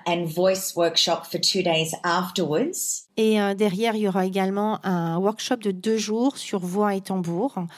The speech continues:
Speaker 2: pour notamment aller, euh, travailler sur vos émotions et découvrir votre médecine du chant, qui est tellement importante, euh, dans le chamanisme.
Speaker 1: But I also have the training here in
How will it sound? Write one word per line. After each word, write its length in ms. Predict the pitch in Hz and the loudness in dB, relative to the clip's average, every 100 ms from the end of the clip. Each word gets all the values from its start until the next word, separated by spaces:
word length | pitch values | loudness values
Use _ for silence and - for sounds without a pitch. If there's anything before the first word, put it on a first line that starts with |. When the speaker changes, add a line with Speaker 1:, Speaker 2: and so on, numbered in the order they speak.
| - - | -20 -16
Speaker 2:
pour 180 | - 190 | -2 0
notamment 540 | 185 190 196 208 214 | 2 2 2 0 0
aller, 340 | - 185 185 190 | 0 0 2 0
euh, 80 | |
travailler 340 | 180 - 190 208 | -2 0 2 2
sur 140 | 208 | 0
vos 100 | 190 | 0
émotions 580 | 185 185 196 190 214 233 233 - - - | 2 2 0 -2 -4 -6 -8 -20 -20 -10
et 60 | 196 | -2
découvrir 500 | 190 190 190 175 208 | -2 -2 -4 -2 -2
votre 340 | 190 180 - | 0 -2 -2
médecine 480 | 175 185 190 - 196 | -2 0 -2 -2 -2
du 160 | 190 185 | 0 0
chant, 300 | - 202 254 | 0 0 -2
qui 120 | - | -2
est 80 | 185 | -2
tellement 360 | 202 180 185 | 0 2 2
importante, 720 | 180 180 180 - - 196 196 - | 2 2 -2 -4 -6 -6 -6 -6
euh, 180 | 185 180 | -4 -4
dans 140 | 180 | -4
le 60 | 180 | -4
chamanisme. 760 | - 175 175 170 269 - 175 165 _ _ | -2 0 2 0 0 -4 -8 -8 _ _
Speaker 1:
But 220 | 180 202 208 | -2 2 4
I 160 | 220 | 4
also 320 | 233 240 - | 2 2 0
have 520 | 226 220 220 220 208 190 - | 0 0 0 2 0 -2 -4
the 240 | 208 196 190 | -2 0 -2
training 480 | - 214 208 202 190 | 0 2 2 2 -2
here 480 | 185 202 190 185 196 | -2 0 2 0 0
in 360 | 185 175 175 | 0 0 -4